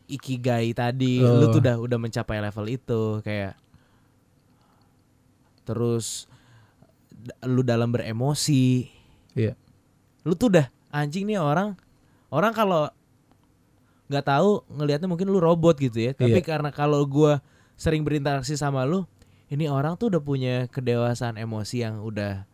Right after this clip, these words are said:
Speaker 1: beda nih sama gua nih.
Speaker 2: Hmm. Kedewasaan emosi berarti ya?
Speaker 1: Kedewasaan emosi lu tuh udah, udah,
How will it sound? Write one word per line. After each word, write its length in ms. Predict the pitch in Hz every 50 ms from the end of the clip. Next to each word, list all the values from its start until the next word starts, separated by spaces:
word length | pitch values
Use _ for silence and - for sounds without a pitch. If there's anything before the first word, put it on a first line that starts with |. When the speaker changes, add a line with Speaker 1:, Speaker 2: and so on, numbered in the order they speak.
| _ _ _
Speaker 1:
beda 340 | - 135 147 170 233 233 202
nih 220 | 233 233 214 190
sama 160 | 180 175 180
gua 160 | 180 185 220 220
nih. 300 | 214 202 180 160 139 -
Speaker 2:
Hmm. 560 | - 123 117 110 107 104 101 101 110 113 117 - _ _ _ _ _ _ _ _ _ _ _
Kedewasaan 500 | - - 113 117 113 113 113 - 120 110
emosi 320 | 113 110 107 110 110 -
berarti 60 | - 165
ya? 20 | 156 156
Speaker 1:
Kedewasaan 400 | 156 151 156 151 151 160 151 131
emosi 320 | 151 151 151 156 139 135
lu 140 | 156 156 175
tuh 140 | 185 196 220
udah, 180 | 175 147 131 120
udah, 260 | 123 117 120 127 123